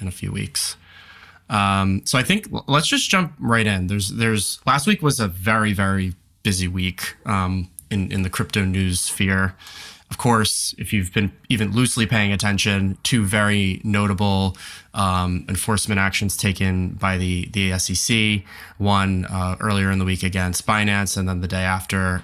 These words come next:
um, against Coinbase, um, and, and just a, a huge amount of information coming out around, around those different complaints, um, and you're, you're starting to see kind of the,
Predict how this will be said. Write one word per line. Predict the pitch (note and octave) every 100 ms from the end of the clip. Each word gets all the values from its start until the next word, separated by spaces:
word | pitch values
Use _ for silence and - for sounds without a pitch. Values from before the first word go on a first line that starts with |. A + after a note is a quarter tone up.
| -
um, | F#2+ F2+ F2+
against | F#2 F#2+ F#2 -
Coinbase, | A#2 A2 G2+ G2+ G2 - - - - - - -
um, | G2 F#2 F2+ F#2
and, | G2+ G#2+
and | G2 F2+
just | - C#3+ - -
a, | G2 A#2+
a |
huge | A#2 F3 E3 C3
amount | A#2 A2+ G#2+
of | G2 -
information | D3 C#3 C3 G#2+ G#2 - G2+
coming | F#2+ G#2 G2
out | G2 F#2+ F#2+ -
around, | A2 G2 G2 F#2+ F#2+ - -
around | A2 G2 F#2
those | F#2+ F#2+
different | A2 - F#2
complaints, | F#2+ F2 G#2 G2 F#2+ - - - - -
um, | - G2 F#2
and | F#2+
you're, | F#2+ G2+
you're | A2+
starting | G2+ - G2+ F#2+
to | F2
see | G2 G#2
kind | F#2+ F#2+
of | F2+
the, | G2 F#2+ F#2+ F2+